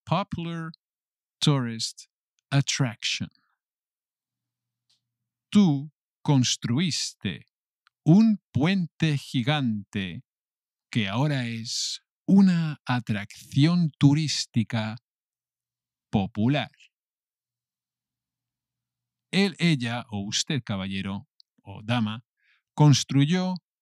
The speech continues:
un rascacielos que se convirtió en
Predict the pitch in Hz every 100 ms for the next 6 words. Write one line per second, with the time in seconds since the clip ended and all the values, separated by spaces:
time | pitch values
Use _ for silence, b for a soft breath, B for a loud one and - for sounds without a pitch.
0 | _ - 190 226 214 - 127 147 180 196
1 | - - - 175 175 - - - 160 175
2 | 226 156 101 104 - - - - - _
3 | _ _ _ _ _ _ _ - 120 107
4 | 98 110 - 104 - 190 226 214 208 -
5 | 147 135 120 120 - _ _ _ _ _
6 | - 127